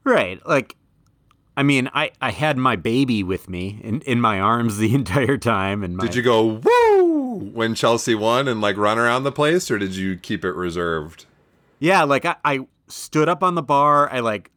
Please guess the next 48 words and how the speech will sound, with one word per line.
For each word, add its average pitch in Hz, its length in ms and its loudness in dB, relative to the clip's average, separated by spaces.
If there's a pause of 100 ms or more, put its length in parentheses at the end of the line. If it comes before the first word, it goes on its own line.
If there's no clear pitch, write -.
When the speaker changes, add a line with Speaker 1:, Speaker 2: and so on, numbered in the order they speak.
(300)
Speaker 1:
partially 156 480 0
started 143 380 0
Speaker 2:
<laughs> 131 80 0
Speaker 1:
stripping 143 600 0
and 131 140 -6
just, 127 180 -4
like, 117 220 -2
twirling 151 540 0
my 135 140 0
stuff 147 340 0
in 139 80 -6
the 131 120 -4
air 135 200 2
and 127 120 -4
throwing 143 360 0
it 135 100 0
at 135 220 0
people. 135 600 2
Speaker 2:
<laughs> - 40 -10 (640)
Speaker 1:
Yeah, 127 320 4
like, 113 440 -2 (640)
Speaker 2:
What's 120 240 0
Chelsea's 117 460 0
song? 92 400 0
I 98 140 -2
don't 98 120 0
know 95 120 2
what 92 160 0
the, - 100 -6
what's 104 220 -2
their, 90 360 2
do 92 160 -6
they 92 100 4
have 98 120 2
a, 95 100 -4 (100)
I'm 98 140 0
guessing 90 360 0
they 78 120 0
have 76 140 -2
a 76 80 -6
song. 76 420 -8
All 98 160 2
the 87 120 -2
teams 78 340 -10
have - 160 -6
a 76 60 -4
song. 64 480 -8 (760)
Speaker 1:
Um, 180 460 0